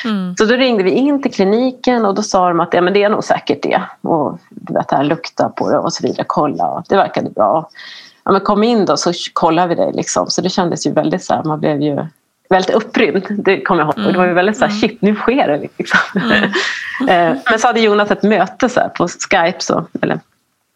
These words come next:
Speaker 2: så vi väntade till lunch och åka in. Så vi åkte ner dit, och de kollade mig och konstaterade att allt såg bra ut, och de lyssnade på hennes, eh, hjärta och så vidare, och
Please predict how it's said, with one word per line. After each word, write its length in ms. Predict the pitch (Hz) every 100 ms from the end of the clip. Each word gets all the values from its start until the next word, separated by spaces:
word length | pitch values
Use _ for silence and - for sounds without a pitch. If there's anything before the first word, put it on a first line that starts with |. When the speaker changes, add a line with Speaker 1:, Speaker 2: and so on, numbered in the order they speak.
| - -
Speaker 2:
så 120 | - 170
vi 80 |
väntade 400 | 175 170 160 160 160
till 140 | 175
lunch 280 | 190 135 -
och 100 | -
åka 120 | -
in. 240 | 64 180 - _ - - - - - - -
Så 120 | -
vi 40 | 240
åkte 260 | 269 - 262
ner 420 | 240 247 247 240
dit, 560 | 208 233 233 226 -
och 100 | 208 -
de 120 | 202
kollade 520 | - 214 208 202 190
mig 260 | 190 185 180
och 60 |
konstaterade 540 | 180 185 175 - 175 165
att 120 | -
allt 160 | 160 -
såg 200 | 175 165
bra 480 | 185 196 208 208
ut, 340 | 202 196 202 -
och 100 | -
de 100 | 160
lyssnade 440 | 180 - 175 160
på 180 | 160 160
hennes, 680 | 170 160 160 170 - - -
eh, 260 | - 73 165 175 _ _ _ _ -
hjärta 320 | 190 180 - 165
och 100 | 170
så 80 |
vidare, 360 | 165 156 156 160
och 140 | 160